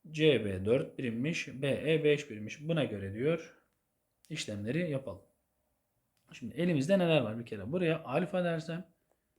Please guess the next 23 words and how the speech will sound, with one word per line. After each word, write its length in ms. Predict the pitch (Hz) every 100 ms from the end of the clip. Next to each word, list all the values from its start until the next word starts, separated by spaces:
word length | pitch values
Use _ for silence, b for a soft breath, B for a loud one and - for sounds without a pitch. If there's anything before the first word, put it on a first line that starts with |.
| _ _ _ _ _ _ _ _ _ -
buraya 320 | 143 104 98
beta, 500 | 127 135 147 160 - _ _
buraya 440 | 131 170 139 113
beta 260 | 107 - 110
dersem, 500 | 101 107 - 151 165 - _ _ _ _ -
buraya 580 | 170 139 110 147 156 - _ _ -
alfa 580 | 147 120 - 139 160 - _ _ _ _ -
demeliyim. 560 | 139 120 101 104 170 - _ _ _ _ _ _ _ _ -
Onun 300 | 202 226 202
dışında 560 | 185 165 160 185 196 143
başka 440 | 147 170 165 190
neler 240 | 185 160
var? 160 | 120 165
Mesela 440 | 160 170 147 123
şuradan 420 | - - 196 175 160
şöyle 400 | - 185 175 147
bir 200 | 151 139
dik 180 | 165
inersek 400 | 165 123 120 117
arkadaşlar, 680 | 113 110 110 107 - 147 196 - _ _ _ _ _ _ _ _ _ _ _ _ _ -
buraya 280 | 131 113
H 380 | 104 139 160 -
diyelim. 340 | 127 117 170